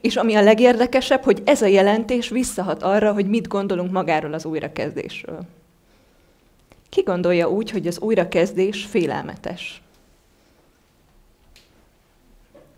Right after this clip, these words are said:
Ki gondolja úgy, hogy újrakezdés esetén a nulláról indulunk?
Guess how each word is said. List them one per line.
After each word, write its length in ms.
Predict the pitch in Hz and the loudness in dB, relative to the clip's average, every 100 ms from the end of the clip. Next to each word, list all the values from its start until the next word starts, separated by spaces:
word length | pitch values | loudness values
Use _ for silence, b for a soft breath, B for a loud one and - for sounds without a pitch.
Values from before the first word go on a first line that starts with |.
| _ b b b b b _ _ _ _ _ | _ b b b b b _ _ _ _ _
Ki 140 | - 269 | -4 2
gondolja 460 | 233 185 180 185 | 2 4 6 6
úgy, 220 | 180 214 | 4 0
hogy 180 | 214 196 | 0 0
újrakezdés 720 | 220 233 202 208 185 180 165 | 2 2 4 4 4 2 -2
esetén 560 | 202 220 208 214 214 214 | -4 -6 0 0 0 -4
a 60 | - | -2
nulláról 600 | 214 226 190 151 147 151 | 2 4 6 4 0 -4
indulunk? 680 | 160 151 - - 87 175 | -8 -10 -12 -12 -14 -16